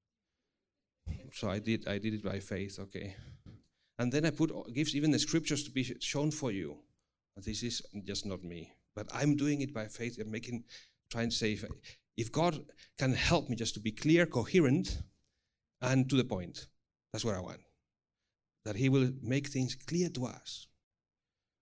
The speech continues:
Okay? Yeah.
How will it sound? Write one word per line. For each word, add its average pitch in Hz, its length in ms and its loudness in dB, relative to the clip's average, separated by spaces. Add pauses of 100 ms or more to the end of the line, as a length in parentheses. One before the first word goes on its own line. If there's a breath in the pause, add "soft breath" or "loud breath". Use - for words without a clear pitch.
(300)
Okay? 131 340 -2 (3250 loud breath)
Yeah. 101 220 -4